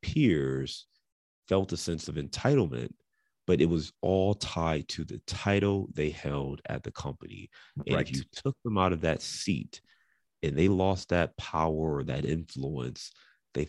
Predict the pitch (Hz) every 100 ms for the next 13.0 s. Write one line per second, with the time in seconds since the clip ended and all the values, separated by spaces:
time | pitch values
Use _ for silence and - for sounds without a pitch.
0 | _ - 110 - 82 78 78 73 73 73
1 | - - - 67 69 57 - 69 65 53
2 | - - 76 76 78 87 87 82 76 73
3 | - 69 73 69 - - 78 73 - 78
4 | 71 - - 73 69 65 62 _ - -
5 | _ _ 80 71 65 - 95 73 73 -
6 | 80 - 76 71 69 65 69 60 73 87
7 | 87 78 69 69 - 60 69 65 - 60
8 | 69 69 62 55 - 65 52 53 - -
9 | - 92 110 180 160 87 80 82 80 80
10 | 76 76 73 73 69 - 127 73 - 131
11 | 151 - _ _ _ _ _ 92 80 104
12 | 113 - 90 82 - 73 73 69 69 65